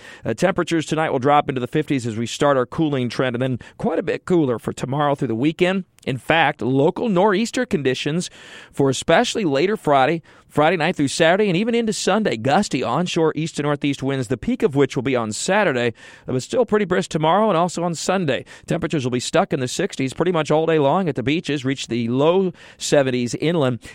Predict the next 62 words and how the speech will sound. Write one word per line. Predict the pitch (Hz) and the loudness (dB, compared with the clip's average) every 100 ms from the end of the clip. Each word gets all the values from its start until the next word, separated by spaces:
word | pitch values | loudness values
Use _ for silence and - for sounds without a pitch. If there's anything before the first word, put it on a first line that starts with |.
| - | -6
and | 127 | -2
there | 123 | 0
will | 151 | 0
be | 165 | -2
some | 139 | -2
showers | 117 156 143 147 135 | -2 0 2 2 0
that | - | -2
move | 131 143 | 0 0
in | 143 | 0
off | 131 139 | 0 -2
the | - | -2
Atlantic | 120 117 143 147 120 | -2 -2 0 -2 -2
every | 120 120 | -2 -2
once | 120 143 - | -2 -4 -2
in | 120 | -2
a | |
while. | 110 | -2
Not | 156 247 | 0 2
a | |
lot | 247 247 | 4 4
of | 190 | 4
rain, | 135 123 | 2 0
but | 156 | 0
a | 139 | -2
few | 170 185 | -4 -4
showers | - 151 123 127 135 | 0 2 2 2 -2
will | 127 | -6
favor | - 160 190 139 | -4 0 0 0
coastal | - 214 196 131 - | 0 -2 0 -2 0
areas. | 117 113 135 | 2 2 0
It | - - - - | -4 -16 -20 -8
will | 117 | -4
tendency | - 151 135 | 0 -2 -2
to | 127 | -6
break | 117 135 139 | 0 0 2
up | 135 123 | 0 0
and | 117 | -2
weaken | 131 143 117 | 0 0 -2
as | 117 | -2
they | 120 | -4
get | - | -2
more | 117 120 | -2 -2
inland, | 139 135 117 | -2 -2 -2
especially | 113 - 123 - 113 - - | -4 -2 -2 -2 -6 -6 -10
when | - 131 | -6 -4
they | |
get | 123 - | -4 0
west, | 123 120 - | 0 0 -2
those | 120 - | -6 -2
showers | 123 110 107 - | 0 0 -2 -4
west | 120 123 117 | -2 -2 -2
of | 110 | -6
Interstate | 123 123 - 113 - | -4 -4 -4 -6 -4
ninety-five. | 110 92 90 120 92 90 | -4 -4 -2 -2 -2 -2
So | 117 | -4
rough | 113 180 - | 2 0 2
conditions | 220 196 180 170 | 0 0 0 -2
at | 170 | -2
the | 170 | 0
beaches | 151 143 147 135 - - - | 0 0 -2 -4 -8 -20 -14
starting, | - 151 147 143 135 | -2 2 4 2 0
uh, | 123 | -2